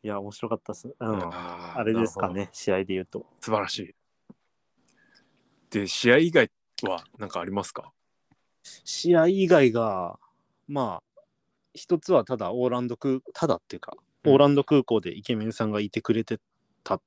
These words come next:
Speaker 1: ていう。
Speaker 2: あー。<laughs>
Speaker 1: それ。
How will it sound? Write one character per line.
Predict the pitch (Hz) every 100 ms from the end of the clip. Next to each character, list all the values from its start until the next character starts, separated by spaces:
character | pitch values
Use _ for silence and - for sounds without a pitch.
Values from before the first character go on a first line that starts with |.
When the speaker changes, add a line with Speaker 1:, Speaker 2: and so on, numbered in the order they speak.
| -
Speaker 1:
て | 80
い | 76
う。 | - 107
Speaker 2:
あ | 98 90 92 90 90 90 90 90 87 92 - - 104 - -
ー。 | -
<laughs> | _ _ _ _ _ _ _ _ _ _ _ _ _ _ _ _
Speaker 1:
そ | - - 107
れ。 | 95 92